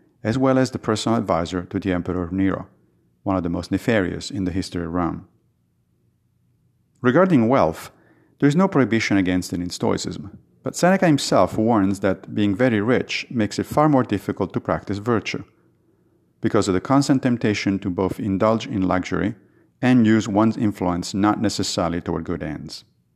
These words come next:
As for Nero, Seneca was actually able to advise him and keep him on a relatively good track for the first five years of his reign.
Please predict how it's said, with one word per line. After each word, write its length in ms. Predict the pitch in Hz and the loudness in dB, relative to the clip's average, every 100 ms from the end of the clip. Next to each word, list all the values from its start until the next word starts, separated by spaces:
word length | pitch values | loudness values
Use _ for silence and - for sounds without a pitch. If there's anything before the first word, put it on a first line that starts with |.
| _ _ _ _ _ _ _ _ _ 135 | _ _ _ _ _ _ _ _ _ 0
As 160 | 165 | 0
for 160 | - 196 | 0 0
Nero, 420 | 147 87 85 - - | 0 0 -2 -6 -10
Seneca 420 | - 131 139 135 | -2 2 2 2
was 160 | 135 | 2
actually 360 | 117 - 120 104 | -2 -2 -2 0
able 160 | 87 95 | 0 -2
to 140 | 110 | -2
advise 340 | 92 85 85 | -2 -2 -4
him 200 | 95 90 | -4 -6
and 220 | 90 90 85 | -6 -8 -6
keep 180 | 98 | -6
him 140 | 107 90 | -4 -4
on 160 | 85 | -4
a 80 | 85 | -4
relatively 380 | 95 127 123 104 | -2 0 0 -4
good 240 | 101 98 | -4 -8
track 400 | - 87 - - - | -6 -8 -8 -12 -14
for 140 | - | -8
the 80 | 85 | -8
first 260 | - 85 - | -6 -8 -4
five 280 | 92 87 | -4 -4
years 240 | 87 82 82 | -6 -6 -8
of 80 | 82 | -10
his 120 | 82 | -4
reign. 360 | 98 87 85 | -4 -4 -10